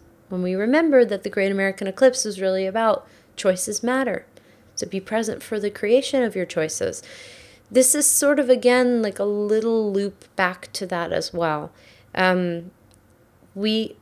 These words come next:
wanna scramble. And when we wanna scramble because we're uncomfortable of the unknown, that's when stuff happens, like we start staying with the wrong people 'cause we're too afraid to be alone, or we start scrambling to date someone because we don't wanna feel like we're alone,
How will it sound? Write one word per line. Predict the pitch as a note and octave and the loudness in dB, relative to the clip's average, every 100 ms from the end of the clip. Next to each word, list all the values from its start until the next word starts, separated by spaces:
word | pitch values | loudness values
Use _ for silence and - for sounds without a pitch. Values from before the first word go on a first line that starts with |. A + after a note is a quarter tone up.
| - | -8
wanna | G#3 G#3 G#3 | -2 -2 0
scramble. | - - G#3 G#3 G#3 F#3 E3 - _ _ _ _ - | -2 -2 -2 -2 -2 -2 -4 -6 _ _ _ _ -4
And | G#3 G#3 G#3 - | 0 2 0 -4
when | A3+ A3+ | 0 2
we | C4 | 4
wanna | C4+ C#4 | 4 2
scramble | B3+ - - A3+ A#3 A#3+ G#3+ F#3 | 2 -2 -2 0 0 0 0 0
because | F#3 F#3 G3+ - | -2 -6 -6 -4
we're | G3 | -6
uncomfortable | G3 - G3+ - G#3+ G#3 | -6 -6 -6 -6 -8 -8
of | F#3+ | -8
the | G3 | -6
unknown, | F#3 F#3 F#3+ G3+ G3 F#3 - _ _ _ - | -6 -6 -4 -4 -4 -6 -12 _ _ _ -4
that's | B3+ - | -4 -2
when | D#4+ | -2
stuff | D#4+ D4+ D4 | 0 0 -2
happens, | C4+ C4 C4+ B3 | -4 -4 -2 -2
like | A#3+ A#3+ | -2 -2
we | A#3 | -4
start | - - B3 | -6 -4 -4
staying | - - G3+ A3 | -4 -4 -4 -4
with | G#3+ G#3 | -6 -6
the | |
wrong | G3 F#3+ F#3+ | -4 -4 -6
people | - G#3 F#3 | -8 -10 -12
'cause | F#3 F3+ | -12 -10
we're | F3 | -10
too | F3 F3+ | -10 -10
afraid | E3+ F3+ | -6 -6
to | F3+ | -6
be | E3+ | -6
alone, | D#3+ D#3+ F#3 G#3 A3 - _ - - | -4 -4 -4 -6 -10 -20 _ -20 -4
or | F#3 F3 | 0 2
we | F3+ | 0
start | - G3+ F#3+ | -2 0 0
scrambling | - - F3+ F#3+ F#3+ F#3 | -2 -8 -8 -6 -4 -6
to | F3 | -6
date | D3 E3+ - | -4 -4 -4
someone | - G#3 G3+ G3+ | -6 -4 -4 -6
because | G3 - E3 | -8 -12 -8
we | E3 | -4
don't | E3+ | -4
wanna | E3 D3+ | -6 -10
feel | - - - D#3+ F3 | -12 -14 -8 -4 -2
like | G#3+ A3 | -2 -4
we're | A#3 A3+ | -4 -2
alone, | A#3 A3+ A#3 | -2 -2 -2